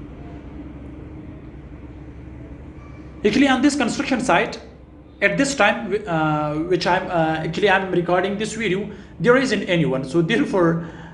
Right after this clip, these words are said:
uh, if there is any, uh, person, maybe contractor or maybe a project owner, so I will discuss with them. So if I see them,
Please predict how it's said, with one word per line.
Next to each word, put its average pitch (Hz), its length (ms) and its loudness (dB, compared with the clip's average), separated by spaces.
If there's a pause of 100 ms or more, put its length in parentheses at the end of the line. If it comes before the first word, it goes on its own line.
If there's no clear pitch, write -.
(140)
uh, 135 800 2 (520)
if 202 160 0
there 208 160 6
is 202 160 2
any, 202 420 -2
uh, 135 580 -4 (100)
person, - 840 0
maybe 196 340 4
contractor 185 800 0 (240)
or 160 160 6
maybe 190 580 2 (220)
a 147 140 0
project 170 440 4
owner, 185 440 2
so - 160 0
I 160 80 6
will 165 160 2
discuss 170 440 -2
with 160 200 2
them. 156 240 2
So 165 200 -2
if 170 140 2
I 165 80 8
see 175 240 2
them, 135 320 -4